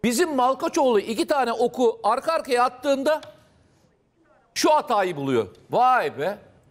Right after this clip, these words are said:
aptallığa bak, adam iki tane ok attı." diyor. Süpermen'e inandın da, kriptomerden geldin Türkiye'de, Amerika'ya indiğine inandın da, memlekette iki tane ok atan Malkoçoğlu'na mı inanamadın? Bizim geldiğimiz yer burası abi. Biz ne yaparsak yapalım.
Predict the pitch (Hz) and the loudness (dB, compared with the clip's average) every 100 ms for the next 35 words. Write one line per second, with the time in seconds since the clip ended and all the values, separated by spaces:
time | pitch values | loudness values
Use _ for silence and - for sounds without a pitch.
0 | _ _ - 220 - 269 254 254 262 226 | _ _ -4 -4 -2 -2 0 0 2 2
1 | 139 - 220 233 233 254 208 269 220 233 | 0 0 0 2 0 0 -4 -2 0 0
2 | 262 - 208 - 117 110 90 - - _ | -2 -2 -4 -6 -12 -6 -6 -8 -20 _
3 | _ _ _ - 285 349 339 330 294 240 | _ _ _ -4 -2 0 0 -2 -4 -2
4 | 233 247 254 269 254 185 - 220 247 247 | -2 -2 -4 -2 0 -2 -4 -8 -2 -2
5 | 233 233 233 220 220 220 220 240 202 233 | 0 -2 -2 0 0 0 -4 -8 -4 -2
6 | 220 - - - 220 262 247 233 240 214 | -2 -4 -8 -4 0 0 2 0 -2 -6
7 | 233 226 214 220 220 226 220 170 - - | -2 -2 0 -2 0 -2 0 -2 -4 -20
8 | _ 175 233 269 247 254 262 233 277 277 | _ -4 -2 0 0 -2 -4 -6 -2 -2
9 | 262 269 247 254 233 247 233 277 247 220 | 0 0 0 -2 0 0 0 -2 -2 -2
10 | 165 127 107 90 80 - _ _ _ _ | -4 -4 -6 -6 -12 -14 _ _ _ _
11 | _ _ _ _ - 208 339 311 320 320 | _ _ _ _ -6 -2 0 0 0 -2
12 | 311 262 311 302 302 - 262 262 196 - | -6 -2 -2 -2 -6 -2 -2 -2 -4 -14
13 | - 320 247 285 339 330 277 220 311 302 | -4 -2 0 2 2 2 0 0 -4 -4
14 | - 262 143 | -4 -2 -4